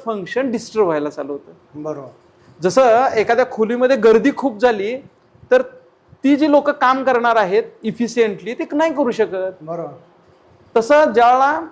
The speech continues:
Speaker 2: आळशी
Speaker 1: लिव्ह-,
Speaker 2: होणार.
Speaker 1: हा, ते लिव्हर आळशी व्हायला चालू होतं. फॅटी लिव्हर म्हणजे जसा माणूस फॅट वाढल्यानंतर जसं आळशी होतो
Speaker 2: सुस्त होतं.
Speaker 1: तसं लिव्हर सुस्त व्हायला लागतं. ह्या, अ,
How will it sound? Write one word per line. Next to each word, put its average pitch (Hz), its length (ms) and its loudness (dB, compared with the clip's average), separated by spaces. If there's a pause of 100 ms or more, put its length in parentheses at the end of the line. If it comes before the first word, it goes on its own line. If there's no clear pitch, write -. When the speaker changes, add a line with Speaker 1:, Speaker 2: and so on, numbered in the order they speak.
(200)
Speaker 2:
आळशी 196 340 -4
Speaker 1:
लिव्ह-, 233 160 0
Speaker 2:
होणार. - 140 -8 (120)
Speaker 1:
हा, 269 320 2
ते 262 200 -2
लिव्हर 254 220 2
आळशी 254 400 2
व्हायला 208 220 0
चालू 151 240 -6
होतं. 156 160 -8
फॅटी 202 260 -2
लिव्हर 269 200 2
म्हणजे 269 260 -4
जसा 262 200 0
माणूस 254 420 -4
फॅट 240 200 2
वाढल्यानंतर 247 540 -2
जसं 240 200 0
आळशी 208 280 0
होतो 185 300 -2
Speaker 2:
सुस्त - 320 -16
होतं. 156 180 -6
Speaker 1:
तसं 233 100 0
लिव्हर 240 260 0
सुस्त 277 340 -4
व्हायला 214 180 4
लागतं. 160 360 -6 (840)
ह्या, 285 180 4
अ, 240 280 2